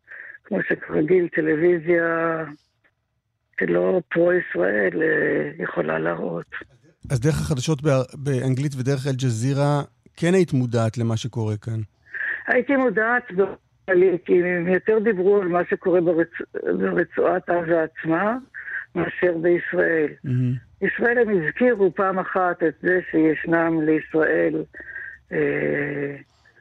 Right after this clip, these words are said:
Speaker 1: אלף מאתיים הרוגים על היום הראשון.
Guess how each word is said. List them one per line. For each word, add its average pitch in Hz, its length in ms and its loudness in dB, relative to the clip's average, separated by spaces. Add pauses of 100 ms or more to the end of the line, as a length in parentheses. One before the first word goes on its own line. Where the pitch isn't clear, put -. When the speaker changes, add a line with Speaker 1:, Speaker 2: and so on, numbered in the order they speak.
(440)
Speaker 1:
אלף 190 320 0
מאתיים 165 480 -2
הרוגים 196 880 2 (300)
על 175 160 -4
היום 165 260 0
הראשון. 220 800 0